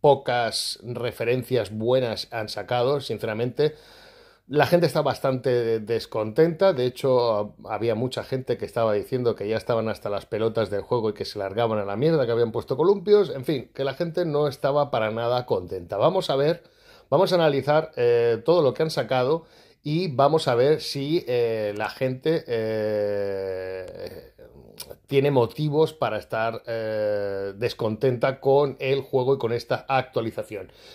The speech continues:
Yo, para empezar, la verdad es que me gusta bastante el tema de Halloween. Sé que no es una fiesta latina, no es una fiesta nuestra, es una fiesta, eh, americana, pero realmente a mí me gusta bastante el tema de los zombies, del terror y todo eso.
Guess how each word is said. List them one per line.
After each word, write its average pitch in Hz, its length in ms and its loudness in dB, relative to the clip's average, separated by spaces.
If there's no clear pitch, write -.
Yo, 175 140 4
para 208 140 4
empezar, 196 280 0
la 190 60 6
verdad 165 220 4
es 180 80 -4
que 143 160 2
me 123 180 0
gusta 165 300 0
bastante 135 760 -2
el 107 180 -4
tema 123 280 -2
de 101 420 -4
Halloween. 139 720 0
Sé - 200 -14
que 120 100 -4
no 113 140 -4
es 104 100 -10
una 107 160 -6
fiesta 104 800 -2
latina, 120 420 -2
no 131 120 -2
es - 60 -10
una 107 120 -6
fiesta 104 320 -6
nuestra, 135 480 0
es 104 160 -4
una 104 140 -4
fiesta, 107 640 -4
eh, 101 440 -2
americana, 110 680 0
pero 143 160 2
realmente 143 640 2
a 135 140 -2
mí 127 180 0
me 117 300 -2
gusta 123 300 -2
bastante 113 520 -2
el 110 100 -2
tema 107 260 -2
de 101 80 0
los 92 240 -4
zombies, 120 640 -2
del 92 360 -4
terror 120 560 2
y 107 40 -6
todo 110 220 -4
eso. 160 280 -4